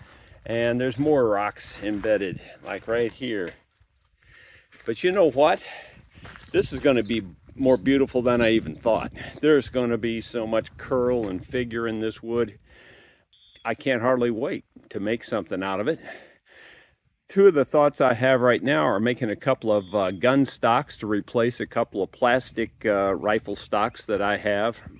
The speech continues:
These are hunting rifles. They're not the, uh, you know, assault rifles or anything.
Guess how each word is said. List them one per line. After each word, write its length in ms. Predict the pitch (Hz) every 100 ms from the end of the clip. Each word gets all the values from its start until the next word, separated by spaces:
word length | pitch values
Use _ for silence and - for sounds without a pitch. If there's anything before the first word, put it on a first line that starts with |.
| - - - _
These 180 | 113 110
are 100 | 151
hunting 360 | - 151 120
rifles. 540 | 98 98 104 131 139 -
They're 180 | 98 120
not 320 | 104 110 -
the, 300 | 123 123 120
uh, 260 | 120 120 120 131 -
you 140 | 123
know, 100 | 117
assault 420 | 127 - 123 113
rifles 540 | - 82 85 - 92 101
or 140 | 95
anything. 420 | 95 98 87 120